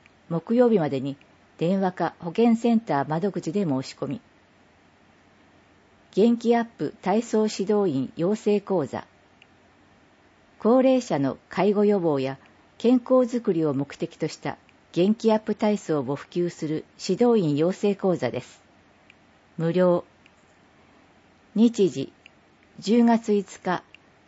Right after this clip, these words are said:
十九日、十一月二日、九日、十六日。いずれも木曜日、午前十時から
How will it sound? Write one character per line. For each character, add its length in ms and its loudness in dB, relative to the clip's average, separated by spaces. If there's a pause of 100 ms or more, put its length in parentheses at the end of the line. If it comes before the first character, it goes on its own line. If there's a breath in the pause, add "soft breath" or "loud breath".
十 280 2
九 160 -2
日、 420 -4 (540)
十 240 2
一 240 -2
月 320 -2
二 260 -14
日、 240 -4 (480)
九 320 -2
日、 400 -2 (400)
十 240 2
六 240 0
日。 420 -6 (1400)
い 100 0
ず 100 4
れ 140 6
も 240 0
木 280 -2
曜 200 6
日、 180 -8 (460)
午 180 2
前 220 4
十 200 2
時 160 -6
か 140 -4
ら 180 -6